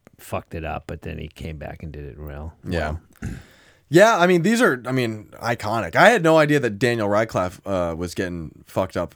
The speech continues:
Speaker 2: uh, during the Harry Potter movies, but apparently he was just, like, drinking like a madman.
Speaker 1: Really?
Speaker 2: 'Cause he, I
Speaker 1: How
Speaker 2: don't
Speaker 1: old was he at that point?
Speaker 2: Like, eighteen. I mean, he was getting fucked up. He, I mean, there's scenes, like, you can watch that movie now and you can kinda see that he's out of it. It's just sort of surprising to, like, notice it now.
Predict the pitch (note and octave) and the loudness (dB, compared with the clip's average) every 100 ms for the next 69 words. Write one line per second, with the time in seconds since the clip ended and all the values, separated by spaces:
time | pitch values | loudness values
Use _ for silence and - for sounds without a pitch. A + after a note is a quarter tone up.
0 | - F#2 E2 D#2 F2+ E2 F2 D#2+ F2 F#2+ | -8 -6 -6 -4 -6 -6 -8 -6 -6 -4
1 | E2+ C2+ D2+ F2+ F2 C#3+ D#3 D#3+ G#2+ G#2+ | -6 -10 -12 -8 -4 -2 0 -2 -2 -4
2 | F#2+ G2+ F2+ D#2 D2 F2+ F2 E2 D#2+ D#2 | -4 -6 -8 -8 -8 -8 -8 -8 -10 -10
3 | D2+ D#2 D#2 B1 D2 G#2 C#3 F#4 F#2+ - | -8 -8 -10 -12 -8 -2 0 0 -2 -6
4 | - - A#2 C3 C3 A2 C#3 F#3 D#3 G#3 | -12 -6 -2 0 0 0 0 4 4 4
5 | E3 A#2 G2 F#2+ F2 - D#2 C#2+ - - | 2 2 0 -2 -4 -8 -10 -10 -16 -18
6 | - - - D#2 - D#2+ D2 D#2 D#2+ G#2 | -18 -20 -14 -14 -12 -14 -12 -12 -12 -12
7 | - _ _ _ D#2 E2+ F2+ A2+ G2+ F2 | -16 _ _ _ -10 -8 -2 -2 -2 -6
8 | C#2+ D2 D2+ C#2+ D2 B1+ - _ _ _ | -10 -8 -10 -8 -8 -10 -12 _ _ _
9 | _ - D#3 A3 E3+ E3+ E3+ G3+ - G#3 | _ -2 2 4 4 4 6 4 4 2
10 | G#3 E3+ C#3 B2 D#3 D#3 B2+ C3 C#3+ A#2 | 2 2 2 2 0 2 4 2 2 2
11 | A2 G#2 G2 G2+ F#2+ F#2 - G2+ G#2 F#2+ | 2 2 0 0 -2 -4 -8 -4 -2 -2
12 | - E2+ D2+ D2+ D2+ D2 - - - - | -4 -6 -6 -8 -8 -8 -10 -16 -18 -12
13 | F2+ - G2+ - F#2 D2+ - D2+ D#2 D#2 | -10 -6 -6 -4 -4 -6 -10 -6 -6 -6
14 | D#2 C#2+ C#2 C2+ C#2 D#2 D#2+ F2 F2+ | -8 -10 -10 -12 -12 -10 -8 -6 -6